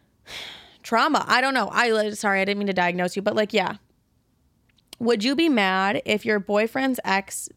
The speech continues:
died <laughs> and he gets sad and cries? Sorry, I didn't mean to laugh. So, okay, my boyfriend's ex dies.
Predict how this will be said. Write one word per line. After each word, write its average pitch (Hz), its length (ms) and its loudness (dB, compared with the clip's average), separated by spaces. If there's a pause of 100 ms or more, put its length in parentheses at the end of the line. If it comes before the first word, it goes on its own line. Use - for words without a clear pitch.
(120)
died 175 560 2 (160)
<laughs> - 160 -20
and 285 420 0 (320)
he 285 200 0
gets 277 200 0
sad 202 400 0
and 202 100 -2
cries? 185 220 0
Sorry, 233 180 2
I 196 140 0
didn't 269 180 0
mean 214 140 -2
to - 80 -10
laugh. 175 220 -2
So, 233 160 -2
okay, 214 240 0
my 185 160 0
boyfriend's 240 520 -2
ex - 360 -2 (360)
dies. 175 600 -2